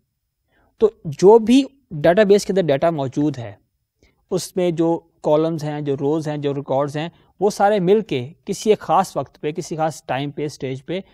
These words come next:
डेटाबेस की स्टेट को रिप्रेजेंट कर रहे होते हैं। तो डेटाबेस से रिक्वायर्ड ये है, डेटाबेस में होना ये चाहिए कि वो हमेशा उस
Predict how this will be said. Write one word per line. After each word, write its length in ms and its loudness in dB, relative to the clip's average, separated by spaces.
डेटाबेस 480 0
की 160 -4
स्टेट 440 -2
को 280 -6
रिप्रेजेंट 420 -4
कर 120 -8
रहे 100 -12
होते 240 -20
हैं। 80 -20
तो 360 4
डेटाबेस 580 2
से 440 -2
रिक्वायर्ड 560 2
ये 180 -2
है, 220 -6
डेटाबेस 480 -6
में 100 -6
होना 220 -4
ये 140 2
चाहिए 400 -6
कि 140 -6
वो 340 0
हमेशा 560 -4
उस 280 -2